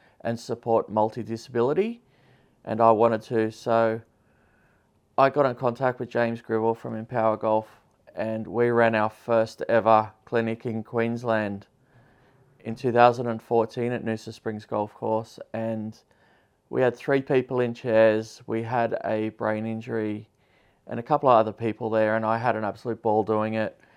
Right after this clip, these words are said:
And from then on, I left Queensland Amputee Golf, and James and I set off to grow Empower Golf Australia,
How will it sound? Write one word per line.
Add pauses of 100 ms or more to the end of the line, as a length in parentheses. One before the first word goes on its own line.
(420)
And
from
then
on,
I (800)
left
Queensland
Amputee
Golf, (160)
and
James
and
I (400)
set
off
to
grow
Empower
Golf
Australia,